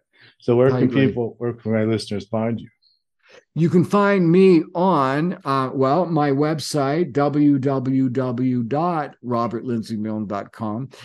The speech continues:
Speaker 2: You can find me on my, my podcast. It's called My Side of the Crystal Ball, and that's on iHeart, U K Paranormal, uh, um, Apple, Spotify,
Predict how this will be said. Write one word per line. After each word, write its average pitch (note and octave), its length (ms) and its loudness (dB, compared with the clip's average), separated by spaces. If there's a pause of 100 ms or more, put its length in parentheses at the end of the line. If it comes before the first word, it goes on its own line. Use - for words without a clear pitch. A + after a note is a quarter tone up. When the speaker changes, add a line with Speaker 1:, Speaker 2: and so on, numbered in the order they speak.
(140)
Speaker 2:
You C#3+ 160 2
can C#3 140 0
find C#3+ 380 -2
me A#2+ 320 0
on C3 380 -2
my, A#2+ 600 -2 (380)
my C#3 580 2
podcast. C3 760 -2
It's C#3+ 120 -10
called C#3 280 -4
My C3 220 0
Side C#3 380 -2
of D3 100 -4
the C#3+ 80 -4
Crystal B2 380 -6
Ball, A#2 400 -4 (320)
and B2+ 180 2
that's C3 340 -2
on B2+ 480 -4
iHeart, C3 800 -2 (220)
U B2+ 280 2
K B2+ 360 0
Paranormal, A#2+ 1080 -2 (360)
uh, G#2+ 560 -2 (180)
um, G2+ 580 -2 (340)
Apple, C#3+ 440 0
Spotify, B2+ 1040 -2